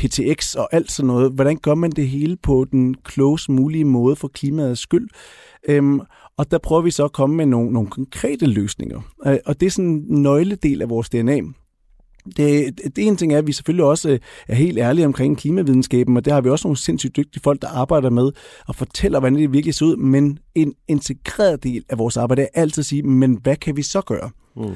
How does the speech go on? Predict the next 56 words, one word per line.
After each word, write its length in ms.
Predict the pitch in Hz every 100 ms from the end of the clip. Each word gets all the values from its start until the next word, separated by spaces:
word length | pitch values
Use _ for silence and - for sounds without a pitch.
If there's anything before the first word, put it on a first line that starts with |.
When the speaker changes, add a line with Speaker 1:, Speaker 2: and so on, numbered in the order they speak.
| 90 -
Speaker 1:
Altså, 140 | 143 151
vi 120 | 143
går 140 | 165
ikke 100 | 185
bare 180 | 170 -
ud 120 | 185
og 100 | 165
kritiserer 540 | - 131 127 - 190 135
nogen, 240 | 123 147
selvom 240 | 147 143
der, 260 | 131 127 127
der 160 | 131 123
ved 120 | 120
Gud 160 | 143
kan 120 | 170 135
være 100 | 117
masser 300 | 123 147 147
at 120 | 127
kritisere. 440 | 123 110 202 196
Vi 60 | 139
siger, 200 | 151 151
"Men 300 | 139 139 135
hvad 120 | 156
mener 240 | 170 170
vi 60 | 139
så, 100 | 156
at 140 | 160
man 160 | 156 139
bør 100 | 135
gøre 280 | 151 156 165
i 60 |
stedet 260 | 180 240 247
for?" 180 | - - - -
Speaker 2:
Mm. 100 | 131
Speaker 1:
Så 140 | 95 -
konkret 360 | - - 233
som 120 | 196 190
overhovedet 400 | 165 190 214 202
muligt. 400 | 139 151 160 - -
Speaker 2:
Mm. 60 | 107 - -
Speaker 1:
Anvise 520 | 160 226 233 180 -
de 120 | 147
der 80 | 160
løsninger, 480 | 135 165 - 156 131
men 140 | 139
også 240 | 151 202
tage 160 | - 185
de 120 | 196
svære 300 | 185 156 165
samtaler, 580 | - 151 185 180 139 123 - - - -
også 200 | 175 -
med 80 | 196
nogle 160 | 165
af 60 | 170
de 160 | 175 170
industrier, 500 | 139 135 170 151